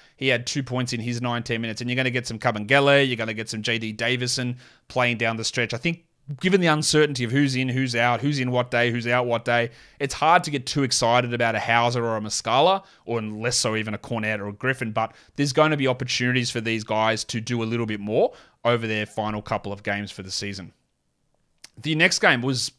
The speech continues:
pretty crazy, to be honest. The Grizzlies lose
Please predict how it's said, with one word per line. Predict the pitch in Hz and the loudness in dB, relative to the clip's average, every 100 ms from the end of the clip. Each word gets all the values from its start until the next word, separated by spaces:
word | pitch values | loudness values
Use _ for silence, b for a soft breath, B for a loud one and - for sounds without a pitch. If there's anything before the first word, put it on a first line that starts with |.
| _ _ | _ _
pretty | - 240 - | -6 -6 -6
crazy, | 123 139 107 | 0 0 0
to | 101 | -8
be | 101 | -6
honest. | 120 123 117 - - b b b | -4 -4 -6 -10 -18 b b b
The | 131 139 135 135 | -2 0 -2 0
Grizzlies | 175 196 190 156 120 | 2 4 2 0 -2
lose | 127 185 208 170 | 0 2 2 0